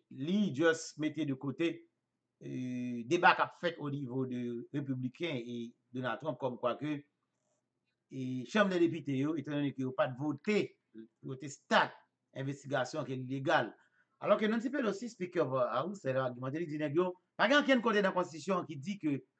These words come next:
lòske y ap mennen envestigasyon pou yo impeach yo prezidan ki yo sipoze vote. Pelosi klè avè yo sou sa, sa pa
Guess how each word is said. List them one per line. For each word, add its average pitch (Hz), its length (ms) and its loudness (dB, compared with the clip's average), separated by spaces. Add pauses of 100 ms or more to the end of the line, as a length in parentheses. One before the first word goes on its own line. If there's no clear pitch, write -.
(240)
lòske 165 240 0
y 151 60 6
ap 147 100 -4
mennen 156 300 -4 (100)
envestigasyon 147 1120 0 (720)
pou 156 160 -4
yo 156 140 6 (580)
impeach 165 400 -2
yo 151 80 -2
prezidan 139 460 0
ki 139 100 -2
yo 127 120 -2
sipoze 123 360 -6
vote. 117 300 -8 (1500)
Pelosi 160 400 -4
klè 214 240 2
avè 143 160 4
yo 139 140 0
sou 131 100 -10
sa, 151 160 4
sa 151 160 2
pa 139 80 0